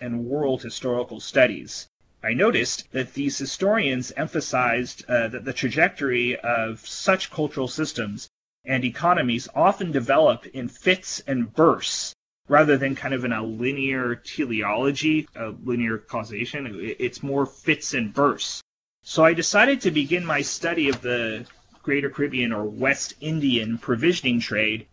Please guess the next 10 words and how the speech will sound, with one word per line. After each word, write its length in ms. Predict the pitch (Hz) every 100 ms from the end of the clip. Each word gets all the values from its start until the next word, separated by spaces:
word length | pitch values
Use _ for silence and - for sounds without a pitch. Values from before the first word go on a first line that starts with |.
| _ -
in 140 | 147
the 80 | 139
seventeenth 640 | - 202 226 190 - 123
century 580 | - 117 110 - 117 123
and 140 | 127
my 100 | 135
study 440 | - - 180 185 143
of 220 | 123 -
Narragansett 840 | 127 151 135 139 147 - 113 - -
ethnohistory 960 | 175 - 131 120 120 - 110 107 120